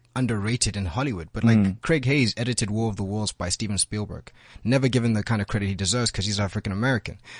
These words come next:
Speaker 1: And then, uh, Tommy's phenomenal cinematographer. He shot that, and he's never been given the credit because he's African American. There's not opportunities from them. So let them come home and shoot these things. So that's the first thing that separates it. It's
Speaker 2: Mm.
Speaker 1: South African.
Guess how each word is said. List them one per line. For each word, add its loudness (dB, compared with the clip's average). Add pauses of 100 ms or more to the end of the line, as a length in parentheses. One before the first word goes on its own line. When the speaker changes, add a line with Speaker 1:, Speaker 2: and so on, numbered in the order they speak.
(140)
Speaker 1:
And 0
then, 0
uh, -2
Tommy's 2
phenomenal 0
cinematographer. -2
He -2
shot 0
that, -10 (260)
and 2
he's 4
never 2
been 2
given 2
the 0
credit -4
because -4
he's -4
African -6
American. -4
There's -2
not -4
opportunities 0
from -6
them. -8 (240)
So 4
let 4
them 2
come 0
home -2
and -4
shoot -6
these 0
things. -8
So -2
that's 4
the -2
first 2
thing -2
that -2
separates -2
it. -12
It's 6
Speaker 2:
Mm. 10
Speaker 1:
South 4
African. -6